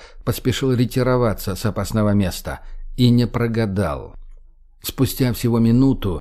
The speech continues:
от места аварии донеслись громкие хлопки, очень похожие на разрывы петард. Но парень догадался, что это было на самом деле.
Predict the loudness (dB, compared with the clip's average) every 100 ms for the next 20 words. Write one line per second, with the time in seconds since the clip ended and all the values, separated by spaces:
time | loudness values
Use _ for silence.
0 | -4 -2 2 2 2 0 0 2 4 4
1 | 2 2 2 0 -2 -2 0 2 4 2
2 | 2 0 2 -2 -2 -2 -2 0 -6 -16
3 | -20 -6 0 2 2 0 -2 0 0 2
4 | 2 4 4 2 2 2 2 0 -2 0
5 | 0 0 -6 -18 _ _ _ -6 2 4
6 | 4 2 4 4 4 4 0 0 0 0
7 | 0 -2 -6 -8 -10 -12 0 2 2 2
8 | 2 2 4 2 0 0 2 2 2 -2
9 | -6 -12